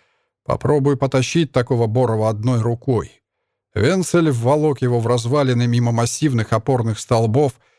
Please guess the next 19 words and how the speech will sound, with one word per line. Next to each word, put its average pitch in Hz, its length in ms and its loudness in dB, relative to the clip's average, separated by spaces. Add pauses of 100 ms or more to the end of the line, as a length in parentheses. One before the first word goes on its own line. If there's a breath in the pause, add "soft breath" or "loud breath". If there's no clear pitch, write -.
(160)
и 120 160 4
с - 60 -2
силой 160 460 2
отбросил 127 640 -2
от 92 140 -4
себя. 98 420 -4 (500)
Шитов 151 420 0
катался 131 520 0
по 113 140 -2
каменной 110 400 0
крошке, 120 680 -4
держась 120 520 0
за 120 140 0
живот, 120 460 0
из 117 120 -6
которого 127 500 0
фонтаном 127 720 0
била 120 300 0
кровь. 120 540 -4